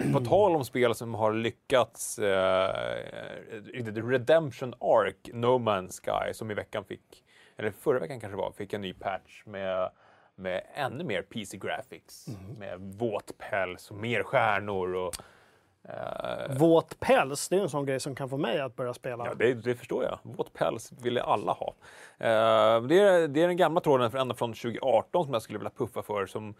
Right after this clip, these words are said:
Speaker 1: eh, man kan hänga runt med folk och snacka hur spelet är även
Speaker 2: Mm.
Speaker 1: nu.
Speaker 2: Mm.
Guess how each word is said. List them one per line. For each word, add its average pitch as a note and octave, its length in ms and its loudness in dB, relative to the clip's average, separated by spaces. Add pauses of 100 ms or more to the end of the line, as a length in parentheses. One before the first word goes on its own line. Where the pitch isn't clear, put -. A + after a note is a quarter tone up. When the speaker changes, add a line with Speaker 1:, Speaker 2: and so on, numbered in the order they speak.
(520)
Speaker 1:
eh, - 1000 -4
man A#2+ 180 -2
kan A#2 160 -6
hänga A#2+ 340 -8
runt A#2 240 -6
med G2+ 100 -12
folk G2 320 -10
och - 160 -16 (100)
snacka G2+ 480 -12
hur F#2 60 -16
spelet G2 380 -16
är F2+ 320 -12
även - 160 -10 (100)
Speaker 2:
Mm. C#3+ 220 -10
Speaker 1:
nu. G#3 140 -10 (400)
Speaker 2:
Mm. G3+ 120 -12